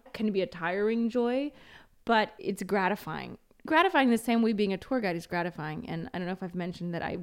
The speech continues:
have worked as a tour guide for many years, although it's not my main job now. But being a tour guide, even if you don't know the people,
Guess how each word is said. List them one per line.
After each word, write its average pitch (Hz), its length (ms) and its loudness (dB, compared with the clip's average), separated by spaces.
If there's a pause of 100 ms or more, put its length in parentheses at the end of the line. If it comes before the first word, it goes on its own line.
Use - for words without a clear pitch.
(140)
have 196 120 -4
worked 175 260 -4
as 180 80 -6
a 180 60 -6
tour 165 200 -8
guide 165 280 -6
for - 140 -10
many 175 200 -4
years, 175 300 -4 (720)
although 190 180 6
it's 170 140 4
not 202 160 0
my 160 280 0 (120)
main 160 300 -4
job 165 240 0
now. 165 420 -4 (720)
But 247 160 6
being 294 160 4
a 311 60 2
tour 277 220 0
guide, 208 240 4
even 302 160 2
if 403 140 0
you 269 80 4
don't 214 180 4
know 208 200 4
the 269 100 2
people, 175 440 0